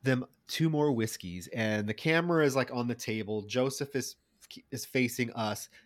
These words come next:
Aaron's behind him pouring the whiskeys. We see as he's pouring the whiskey, Aaron takes something out of his coat pocket and pour it into Joseph's drink. And he brings the whiskey back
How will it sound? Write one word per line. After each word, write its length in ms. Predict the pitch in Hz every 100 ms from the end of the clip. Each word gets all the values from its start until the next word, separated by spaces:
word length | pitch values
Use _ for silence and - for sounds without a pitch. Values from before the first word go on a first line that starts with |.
| _ _
Aaron's 280 | 123 131 131
behind 420 | 131 120 113 110
him 80 | 110
pouring 300 | - 110 110
the 100 | 117
whiskeys. 500 | 104 92 - 101 95 - - - -
We 200 | 123 160
see 540 | - 180 175 160 160
as 120 | 135
he's 160 | 123 120
pouring 260 | - 135 143
the 80 |
whiskey, 360 | 127 123 - 117
Aaron 260 | 117 131 131
takes 260 | 139 -
something 300 | 127 113 123
out 160 | 107 104
of 120 | 98
his 180 | 101 -
coat 260 | - 92
pocket 460 | - 87 82 90 82
and 180 | 107 90
pour 360 | - 101 98 101
it 120 | -
into 680 | 95 90 - - 87 87 85 - _ _ _ _ 226 139
Joseph's 440 | 101 92 92 -
drink. 440 | - - 52 - _ _ _ _ _ _ -
And 680 | 120 113 110 107 104 101 - - - 240
he 180 | 104 117
brings 380 | 117 127 123
the 120 | 120 117
whiskey 360 | 117 - 131
back 460 | 107 104 101 98